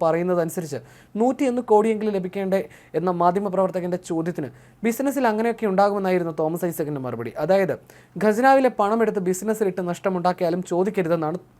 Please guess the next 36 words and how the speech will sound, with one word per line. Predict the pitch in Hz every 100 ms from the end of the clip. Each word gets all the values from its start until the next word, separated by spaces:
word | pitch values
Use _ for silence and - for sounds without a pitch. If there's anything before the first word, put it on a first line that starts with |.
| 151
ഐസക് | 151 151 131
പറയുന്നത്. | 120 123 123 - - - - - 247
എന്തിനാണ് | 277 285 247 208 196
അറുപത് | 196 233 214
കോടി | 208 196
രൂപ | 180 156
നിക്ഷേപം | - 170 160 147
നടത്തിയത്? | 131 123 123 165
ഇരുന്നൂറ്റി | 208 247 247 208
അൻപത് | 214 233 202
കോടി | 196 190
രൂപയുടെ | 185 180 160
ബോണ്ട് | 175 196
ഇറക്കുന്നതിന് | 170 160 170 170 160 156
യോഗ്യത | 165 175 180
നേടാൻ | 160 160 156
വേണ്ടിയാണ്. | 147 123 123 135 - - - -
ഇത് | 262 226
ബിസിനസ്സിൻ്റെ | 214 226 226 202 147
ഭാഗമാണ്. | 147 135 113 107 - - - 240
ഇതുവഴി | 294 311 269
നിക്ഷേപം | - 247 254
നടത്തുമ്പോൾ | 233 214 202 190 185 170 190
എ | 226
റേറ്റിംഗ് | 240 226 202
ഉള്ള | 196 185
കമ്പനി | 175 170 135 147
ഡബിൾ | 180 220 170
എ | 175
റേറ്റിംഗ് | 165 151 123
ആയി. | 120 - - - - 254
നമ്മൾ | 277 311 220
ബോണ്ട് | 226 247
ഇറക്കി | 226 233 -
പണം | 190 214
മേടിച്ച് | 214 185